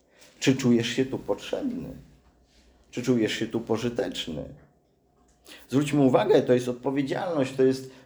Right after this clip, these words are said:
przyjęcie Bożego spojrzenia na Kościół, a nie mojego spojrzenia na Kościół. Czy jestem gotowy tak przyjąć? Dalej czytamy. Prą naprzód wśród pocisków,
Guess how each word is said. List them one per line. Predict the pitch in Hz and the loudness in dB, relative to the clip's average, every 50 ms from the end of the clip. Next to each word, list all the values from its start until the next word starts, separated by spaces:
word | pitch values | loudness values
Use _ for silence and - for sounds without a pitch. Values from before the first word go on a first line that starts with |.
| _ _ | _ _
przyjęcie | - - - 147 143 143 151 196 220 196 165 - - - 113 101 104 123 170 - - - - - | -8 0 4 6 6 6 6 4 2 0 -2 -4 -4 0 2 2 2 2 0 -4 -8 -16 -18 -20
Bożego | 92 - - 131 120 117 - - - 156 170 180 - 117 107 101 | -8 -2 0 2 2 2 -2 -2 -2 -2 -2 -2 -2 -2 -2 -2
spojrzenia | 95 - - - - 92 90 90 82 78 87 85 82 80 76 | -2 -4 -10 -8 -4 -2 -2 -2 -2 -4 -4 -4 -4 -4 -4
na | 76 73 71 | -4 -4 -6
Kościół, | 71 - - 82 78 76 - - - - 87 104 131 131 127 - - - - | -8 -8 -8 -6 -6 -6 -10 -14 -10 -6 -2 -2 -2 -2 -4 -8 -16 -2 0
a | 139 127 | 2 4
nie | 127 135 143 139 | 6 6 4 4
mojego | 127 127 127 123 120 143 165 143 123 104 | 4 2 2 2 4 2 2 2 0 -2
spojrzenia | - - - - 78 76 73 78 76 73 73 71 | -4 -6 -10 -12 -10 -10 -10 -10 -10 -8 -8 -8
na | 71 71 | -8 -10
Kościół. | 73 - - - - - - - _ - - _ _ _ _ _ _ _ _ _ _ _ _ _ _ _ _ _ _ _ _ | -12 -12 -14 -16 -16 -18 -20 -20 _ -20 -20 _ _ _ _ _ _ _ _ _ _ _ _ _ _ _ _ _ _ _ _
Czy | - 80 | -12 -10
jestem | 76 76 82 82 85 | -10 -8 -8 -8 -8
gotowy | 85 90 - - 73 71 65 69 | -8 -8 -6 -6 -4 -4 -4 -6
tak | 69 78 73 73 | -6 -8 -10 -12
przyjąć? | - - - - - - - - - - _ - - _ _ _ - - - - - | -12 -14 -14 -14 -12 -12 -14 -16 -16 -20 _ -20 -20 _ _ _ -20 -20 -16 -14 4
Dalej | 95 131 160 202 214 196 160 127 | 8 8 8 8 8 4 2 2
czytamy. | - 113 - - - 78 76 73 71 67 65 - - - - - - _ _ | 0 -4 -4 -2 -2 -2 -2 -4 -6 -10 -12 -14 -18 -20 -20 -20 -20 _ _
Prą | - 143 160 165 165 160 | 6 8 8 10 10 8
naprzód | 151 139 123 123 - - 151 143 143 - - | 8 6 6 6 4 0 -2 -4 -4 -8 -12
wśród | - - - 143 123 120 110 - - - - _ _ _ _ | -12 -6 -4 -2 -2 -2 -4 -6 -10 -16 -20 _ _ _ _
pocisków, | - 123 127 127 - - 349 - - - - - - 92 82 78 76 - - | -6 -6 -6 -6 -6 -8 -6 -6 -8 -10 -12 -8 -6 -4 -4 -4 -6 -10 -16